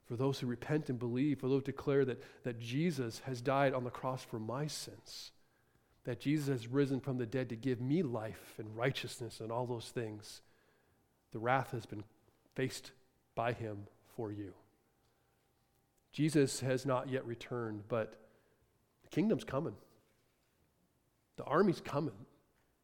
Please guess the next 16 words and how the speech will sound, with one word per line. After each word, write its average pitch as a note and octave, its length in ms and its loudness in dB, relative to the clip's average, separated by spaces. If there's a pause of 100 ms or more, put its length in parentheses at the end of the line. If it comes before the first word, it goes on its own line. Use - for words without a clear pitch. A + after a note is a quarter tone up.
(1040)
He F3 220 8
is F3 100 12
patient, F3+ 560 2
Peter A2+ 260 -4
says. - 480 -10
He F3 120 4
is D#3+ 120 8
slow G3 600 8
to - 240 -4
anger. D3 460 4 (1200)
And A#2+ 80 -2
he C3+ 60 4
is C3+ 100 0
calling D#3+ 380 0
more C#3 320 2
people C#3+ 480 -4